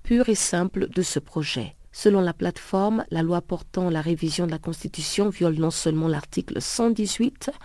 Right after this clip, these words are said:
de cette Constitution actuelle, mais aussi les conditions ne sont pas prêtes pour tenir le référendum sur l'ensemble du territoire national.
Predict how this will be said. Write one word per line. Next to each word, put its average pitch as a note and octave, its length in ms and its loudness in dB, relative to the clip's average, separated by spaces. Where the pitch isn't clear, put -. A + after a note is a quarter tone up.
de F#3 60 4
cette - 340 2
Constitution F3+ 800 -2
actuelle, B3+ 440 2
mais G#3+ 220 10
aussi F3+ 220 0
les A#3+ 120 4
conditions F#3 600 0
ne G#3 100 0
sont G3 200 -4
pas - 160 -2
prêtes - 300 -6
pour - 200 -4
tenir G3+ 340 -2
le F3 60 0
référendum F3 680 0
sur - 160 -2
l'ensemble F3 360 -2
du E3 100 -6
territoire F3 440 0
national. - 640 -2